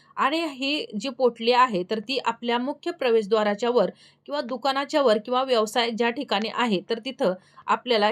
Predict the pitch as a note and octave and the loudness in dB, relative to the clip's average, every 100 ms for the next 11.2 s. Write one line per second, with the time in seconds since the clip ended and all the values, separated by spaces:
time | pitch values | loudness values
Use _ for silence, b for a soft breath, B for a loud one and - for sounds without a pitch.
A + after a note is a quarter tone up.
0 | A#3+ C4+ B3 G#3+ F#3 F3 G3 F3+ E3 G3+ | 0 -2 2 2 2 0 -2 -4 -2 0
1 | A3+ B3+ C4 G3+ F#3 F#3+ F#3+ A3 G#3 A3 | 0 0 2 0 0 -6 -6 0 0 -2
2 | b b F3+ A3+ B3 A#3+ C4 B3+ G3+ F#3 | b b -10 -6 -2 0 0 0 0 0
3 | F#3 A#3 A#3 B3 A#3 A#3+ A3+ G#3 A#3+ A#3 | 0 -2 -2 -4 -2 2 2 2 0 0
4 | G3+ G3 F3 - A3 G#3+ A3+ A3+ A#3 G3+ | 0 -4 -6 -4 -8 -4 -6 -4 -4 -2
5 | F#3+ A3+ A#3+ A3+ G#3+ A#3 F#3 E3+ b b | -2 -2 -2 0 0 2 0 -4 b b
6 | b C4 C4 A#3 C#4 D4+ F4 _ A3 G#3+ | b -8 -8 -4 -4 -2 -4 _ -10 -6
7 | A3 D#4 C4+ G3 G#3+ A#3 B3+ B3+ C#4+ - | -6 -6 -6 -4 -4 -4 -6 -8 -8 -2
8 | G#3+ G#3 F#3+ G3+ G#3+ F#3 F#3 G#3+ A3 B3 | -2 0 -2 -2 -2 -2 -2 -6 0 2
9 | A#3 C4 A#3 G3+ G3+ A#3+ B3+ B3 G3+ - | 2 2 2 0 0 0 0 0 -2 -4
10 | G3 A#3 C4 A#3+ G#3+ A#3+ C#4 C4 G#3 F#3 | -6 -6 -6 -4 -2 -2 -2 -2 0 0
11 | F#3 F#3+ | 0 -2